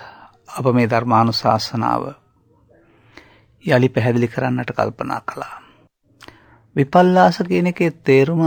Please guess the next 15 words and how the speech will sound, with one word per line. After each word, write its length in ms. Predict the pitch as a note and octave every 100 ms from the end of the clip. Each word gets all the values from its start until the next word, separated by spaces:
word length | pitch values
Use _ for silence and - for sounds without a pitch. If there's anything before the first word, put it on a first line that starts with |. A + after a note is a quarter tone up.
| C#3+
සිංහලට 680 | - A#2+ B2+ C#3+ D#3 D3+ - B3+ G#3+ _ _ _ _ _ _ _ _ _ _ _ _ -
විපර්යාස 760 | C#3 E3 D3+ C3+ A2+ A2 -
කියලා 280 | A2 A#2 G#2+
තමයි 260 | B2 C3 B2
සාමාන්‍යයෙන් 720 | - A2 A2 A2+ A2+ A2+ A2
භාවිතා 440 | C3 C#3+ B2+ A2
කරන්නේ. 540 | - - B2 B2+ - - _ _ _ _ _ _ _ _ _ _ _ _ _ _ _ _ _ -
නමුත් 240 | D#3+ D#3
මේ 180 | D3+ D3
සූත්‍ර 380 | D3 D#3 D3+ F#3
දේශනාව 500 | D3+ D3+ D#3+ D3 D3
අනුව 320 | C#3+ D3 D3
ගත් 160 | C#3 C#3+
කල 160 | - C#3+
මට 240 | B2+ A2